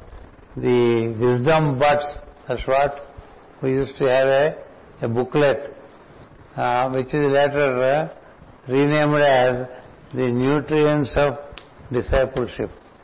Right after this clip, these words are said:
The Nutrients of Discipleship. That is also republished. And teachings of Madame Blavatsky, which are published and generally released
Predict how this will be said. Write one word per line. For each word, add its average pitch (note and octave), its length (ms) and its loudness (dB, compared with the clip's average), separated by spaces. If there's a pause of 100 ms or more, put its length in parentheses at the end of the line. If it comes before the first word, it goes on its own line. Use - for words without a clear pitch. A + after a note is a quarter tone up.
(760)
The B2 120 -4
Nutrients C#3+ 800 -2 (520)
of B2 200 -4
Discipleship. B2 840 -2 (960)
That B2 120 -2
is C3 120 0
also C3+ 440 2
republished. C3+ 680 0 (800)
And C3 320 -4
teachings D3 500 0
of C3+ 200 2
Madame C3 340 2
Blavatsky, C3 840 0 (880)
which B2+ 240 -6
are C3+ 240 2
published B2+ 500 0
and C3 200 -2
generally C3+ 520 0
released C3 640 2